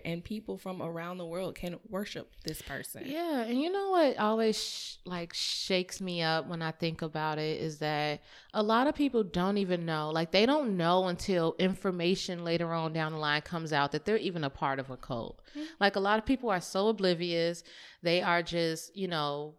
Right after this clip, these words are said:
Speaker 2: completely, um, dedicated to this person or this thing or this,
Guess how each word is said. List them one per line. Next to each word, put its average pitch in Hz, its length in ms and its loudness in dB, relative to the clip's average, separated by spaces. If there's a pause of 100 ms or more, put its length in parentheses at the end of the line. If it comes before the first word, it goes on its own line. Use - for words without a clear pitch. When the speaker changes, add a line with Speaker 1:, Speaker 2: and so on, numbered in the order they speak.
(140)
Speaker 2:
completely, 208 960 0 (380)
um, 180 500 6 (380)
dedicated 196 720 6
to 185 180 2
this 190 480 6 (160)
person 180 560 2
or 156 200 0
this 190 300 2
thing 185 400 0
or 156 120 -2
this, 185 340 2